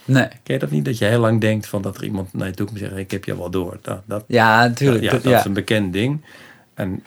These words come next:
Speaker 2: dat heb ik nu niet meer, maar dat heb ik heel lang gehad.
Speaker 1: Maar het is wel grappig, want op zich is technisch gezien schrijven en, en comedy doen ook, eh,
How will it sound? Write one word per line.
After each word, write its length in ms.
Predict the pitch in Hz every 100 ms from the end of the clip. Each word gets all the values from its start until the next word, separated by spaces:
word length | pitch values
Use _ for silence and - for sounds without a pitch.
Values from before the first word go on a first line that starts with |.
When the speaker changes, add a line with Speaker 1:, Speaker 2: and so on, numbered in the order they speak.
| -
Speaker 2:
dat 180 | 90
heb 140 | 120 127
ik 100 | 104
nu 140 | 139
niet 140 | 139 98
meer, 380 | 98 135 196 - _ - _
maar 160 | - 101
dat 100 | 90
heb 140 | 87
ik 80 | -
heel 200 | 92 98
lang 200 | 113 120
gehad. 360 | 110 90 - - _ _
Speaker 1:
Maar 220 | - - -
het 100 | 107
is 60 |
wel 140 | 131 131
grappig, 240 | 135 107
want 120 | 104
op 80 | 98
zich 240 | - 120 -
is 220 | 135 120
technisch 420 | - 123 - 110 -
gezien 500 | 101 107 101 101 - _ _ _
schrijven 520 | - - 110 104 95 104
en, 180 | 95 98 - -
en 120 | 113
comedy 360 | 98 117 107 110
doen 220 | 104 104
ook, 340 | 104 110 - _ _
eh, 200 | - 50